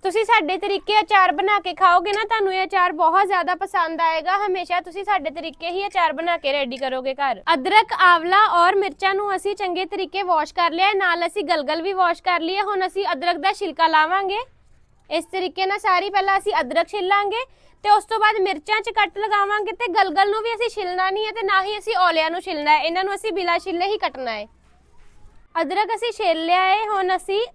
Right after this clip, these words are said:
ਗਲਗਲ ਨੂੰ ਚੌਪ ਕਰਾਂਗੇ। ਇਹਨੂੰ ਅਸੀਂ ਬਹੁਤ ਜ਼ਿਆਦਾ ਵੱਡੇ ਸਲਾਈਸਿਸ ਵਿੱਚ ਨਹੀਂ ਚੌਪ ਕਰਨਾ, ਛੋਟੇ-ਛੋਟੇ ਜਿਸ ਤਰੀਕੇ ਅਚਾਰ ਵਿੱਚ ਸਲਾਈਸਿਸ ਹੁੰਦੇ ਨੇ ਨਿੰਬੂ ਦੇ ਅਚਾਰ ਦੇ, ਉਸ ਤਰੀਕੇ ਦੇ ਅਸੀਂ ਛੋਟੇ-ਛੋਟੇ ਸਲਾਈਸ ਕਰਨੇ ਆ।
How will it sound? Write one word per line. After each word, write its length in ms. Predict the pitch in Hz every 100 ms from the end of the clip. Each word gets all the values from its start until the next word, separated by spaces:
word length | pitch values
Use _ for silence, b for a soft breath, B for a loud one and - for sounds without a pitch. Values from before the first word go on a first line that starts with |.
| 277
ਗਲਗਲ 400 | 311 339 302 370
ਨੂੰ 160 | 370 403
ਚੌਪ 320 | 403 320 311
ਕਰਾਂਗੇ। 560 | - 320 320 330 349 453 _ - _ - - - - _ 339
ਇਹਨੂੰ 260 | 381 453
ਅਸੀਂ 180 | 440 453
ਬਹੁਤ 320 | 381 370 403
ਜ਼ਿਆਦਾ 300 | 440 392 381 415
ਵੱਡੇ 300 | 415 311 359
ਸਲਾਈਸਿਸ 440 | 392 359 370 359
ਵਿੱਚ 200 | 381 415
ਨਹੀਂ 220 | 302 349 392
ਚੌਪ 260 | 415 349 -
ਕਰਨਾ, 300 | 339 349 403
ਛੋਟੇ-ਛੋਟੇ 640 | 415 330 349 370 349 370
ਜਿਸ 180 | 294 359
ਤਰੀਕੇ 400 | 392 370 285 370
ਅਚਾਰ 340 | - 349 320
ਵਿੱਚ 160 | 339 302
ਸਲਾਈਸਿਸ 460 | - 311 294 370 381
ਹੁੰਦੇ 240 | 339 311
ਨੇ 120 | 339
ਨਿੰਬੂ 320 | 339 339 311
ਦੇ 140 | 339 359
ਅਚਾਰ 300 | - 330 302
ਦੇ, 140 | 349
ਉਸ 180 | 320 370
ਤਰੀਕੇ 460 | - 370 - 330 302
ਦੇ 140 | 330
ਅਸੀਂ 160 | 330 370
ਛੋਟੇ-ਛੋਟੇ 600 | 359 277 320 320 302 311
ਸਲਾਈਸ 320 | 320 285 294
ਕਰਨੇ 400 | 302 262 262 277
ਆ। 120 | 320